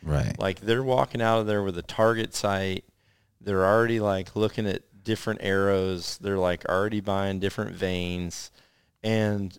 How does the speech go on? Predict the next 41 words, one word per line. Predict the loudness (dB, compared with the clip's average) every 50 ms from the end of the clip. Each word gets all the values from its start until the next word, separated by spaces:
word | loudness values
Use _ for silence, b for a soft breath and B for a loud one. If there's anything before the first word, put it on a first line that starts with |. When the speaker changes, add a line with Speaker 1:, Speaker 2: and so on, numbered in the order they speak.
| -20 _ -20
Speaker 2:
these | -14 -8 -4 -4 -4 -4 -4
people | -4 -6 -6 -4 -2 -2 -2 -2
come, | -2 -2 0 2 2 2 0 -2
I | -2
mean, | -2 0 0 0 0 0 -2 -4 -6 _ _ _ _ _ _ _ _ _ _ _ _ _ -20 -20 -20 _ _ -18 -8
it's | -6 -4 0 2 2
just | 2 2 2 0 -2
weird | -4 0 0 2 4 4 4 2 0
for | -2 -4 -2
me | 0 2 2 2 2 2
that, | 2 0 0 0
like, | 0 0 0 0 0 -2 -4 -8 -16 -20 _ _ _ _ _ _ _ _ _ _ _ _ _ _
a | -4 -4 -4 -6 _ -12
twelve-year-old | -6 2 4 4 4 4 4 2 2 4 4 2 2 -2
will | -4
come | -4 -2 0 2 2
up | 2 2 0 -2 -6
and | -8 -8
you'll | -8 -6
be | -6 -4
like, | -4 -4 -4 -6 -8 -14 _ _ _ -4
"Hey, | -2 -2 2
buddy, | 2 2 2 2 0 -2 -4 -4 -6 -10 -12 _ -20 -20 _ _ _ _ _ -14
you | -10 -8 -6
wanna | -4 -4 -4 -6 -8 -10 -12 -18 _
maybe | -10 -8 -8 -8 -6
take | -2 -2 -2 -2 -2
a | -4
few | -8 -8 -6 -4 -4 -2
little | -2 -2 -2
pokes | -2 0 0 0 0 -2 -4 -8
at | -8 -6
this | -6 -6 -6 -4 -4
at | -2
a | -2
hundred?" | 0 -2 -2 -2 -2 -4 -4 -8 b b b b b b b b b b _ _ -10
They're | -4 -2 -2 0
like, | 0 0 0 0 -2 -4 -10 -20 _ _ _ _ _ _ _ _ _
"I | 0 0 2
got | 2 2 2 2 2 0
it." | -2 -4 -6 -8